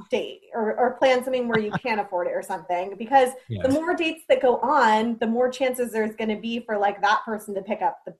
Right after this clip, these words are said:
Speaker 1: tab one time or something, you know? And I just think, yeah, I think it goes back to, like, you were saying about just being, like, like, a little bit old school, like, trying to, like,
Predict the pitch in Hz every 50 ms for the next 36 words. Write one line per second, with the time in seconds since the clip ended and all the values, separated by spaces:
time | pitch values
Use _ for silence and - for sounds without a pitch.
0 | _ _ - - 196 175 156 156 - - - - 208 202 202 185 151 160 - -
1 | 135 135 139 151 190 185 - - 160 - - - 185 208 208 196 180 160 170 202
2 | 220 214 208 190 202 214 208 226 233 - - 233 226 220 - _ _ _ _ _
3 | _ _ _ _ _ _ _ 247 277 302 294 294 302 285 285 339 339 339 330 339
4 | - - - 196 185 185 220 - - - 294 269 254 - - 214 233 254 247 262
5 | 254 - 208 208 208 214 196 196 185 - - - 233 226 - _ - 226 220 220
6 | 220 214 214 208 208 196 202 - - _ _ _ _ _ _ _ _ _ _ _
7 | _ _ _ _ _ _ _ _ _ _ - 240 254 - - 247 247 254 247 254
8 | 262 262 262 277 269 - - 208 208 254 262 - - - - - 220 208 202 202
9 | 208 208 208 - - - 254 247 247 240 240 247 240 233 233 233 226 226 226 220
10 | - -